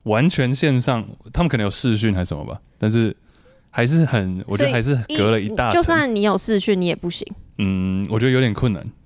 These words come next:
Speaker 1: 有点，目前没有遇过这样的经验，可能大部分人都没有，但是我相信少数人也许有这样的经验，就是透过线上视讯，他可能就觉得，哦，这个 vibe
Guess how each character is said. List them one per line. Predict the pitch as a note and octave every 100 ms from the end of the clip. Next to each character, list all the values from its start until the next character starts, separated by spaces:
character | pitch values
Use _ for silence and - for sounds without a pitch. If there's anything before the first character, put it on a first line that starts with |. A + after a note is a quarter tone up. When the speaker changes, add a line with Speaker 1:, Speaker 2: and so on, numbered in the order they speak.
| _
Speaker 1:
有 | G#2 A#2
点， | -
目 | F3+ D3+
前 | A#2
没 | A#2+
有 | A2
遇 | A2+
过 | A2 A2+ G2+ F#2 G#2
这 | G#2
样 | F#2
的 | F2
经 | F#2 F#2
验， | F#2+
可 | A#2+
能 | B2+ D#3 - -
大 | D3
部 | D3
分 | C#3+ A2+
人 | F2+ F2 A2+ C#3 _ _ _ -
都 | A#2
没 | A2+ G2+
有， | F2
但 | G2+
是 | G2+ G2+
我 | F2+
相 | A#2
信 | B2
少 | A#2 F2+ F2+
数 | A2
人 | E2+ E2
也 | F#2+
许 | - F2 D#2 - - - - - -
有 | F2+
这 | E2+
样 | G#2+
的 | F#2
经 | E2+ E2+ F2
验， | D#2+ F2
就 | E2+
是 | E2+ - _
透 | - A2
过 | G2+ G2+
线 | - A2+
上 | G2 G2+
视 | - A#2+
讯， | A#2 G2+
他 | G2+
可 |
能 | E2
就 | F2
觉 | F2 E2
得， |
哦， | E2+ F2+
这 | G#2
个 |
vibe | F#2+ G2+ F#2